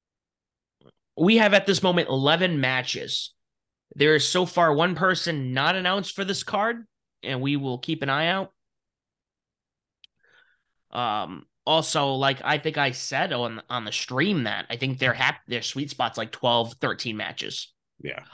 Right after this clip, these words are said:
Speaker 1: I don't want them to go twelve, thirteen matches,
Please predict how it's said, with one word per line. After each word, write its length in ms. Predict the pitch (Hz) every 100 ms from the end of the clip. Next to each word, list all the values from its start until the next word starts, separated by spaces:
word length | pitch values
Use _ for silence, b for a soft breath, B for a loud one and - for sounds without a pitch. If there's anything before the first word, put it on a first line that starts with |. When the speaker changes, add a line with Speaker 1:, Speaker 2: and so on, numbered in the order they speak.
| -
Speaker 1:
I 100 | 131
don't 340 | 131 156 175
want 280 | 240 330 359
them 140 | 302 226
to 60 |
go 160 | 170 160
twelve, 320 | 156 143 117
thirteen 380 | 127 110 - 101
matches, 600 | 87 69 - 127 -